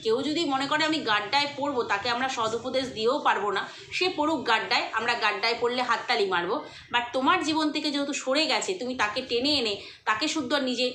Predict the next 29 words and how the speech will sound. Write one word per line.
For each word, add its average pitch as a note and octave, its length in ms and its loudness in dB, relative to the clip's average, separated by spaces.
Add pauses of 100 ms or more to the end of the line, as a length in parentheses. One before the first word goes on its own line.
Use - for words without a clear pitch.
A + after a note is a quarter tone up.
(120)
গাড্ডায় F#3 400 0
পড়ো D#3 180 -4
না, D3+ 200 -6
এইটুকুই A#3+ 360 -2
বলবার। D3+ 460 -8 (920)
তো F#3 80 -4
মোটামুটি G#3+ 420 -2
বিয়ের B3 340 0
ব্যাপারটা C#4 320 0
খোলসা A3+ 380 0
হয়েছে, B3+ 240 0
কেন B3 440 0
বিয়ে A3+ 320 -4
হয়নি? G3 640 0 (240)
কারণ A#3+ 240 -2
অনেকেই C#4+ 380 0
ওকে C#4+ 140 -2
প্রশ্ন B3+ 360 -2
করেছে C#4 300 -2
যে, C#4 140 -2
"আট A#3+ 280 2
বছর C4 200 -2
সম্পর্কে B3+ 520 -4
থেকেও C#4+ 340 -4
তুমি C#4 200 -2
কেন A3+ 340 0
বিয়ে G#3+ 300 -2
করোনি?" G#3 600 0 (260)
তো A#3 120 -6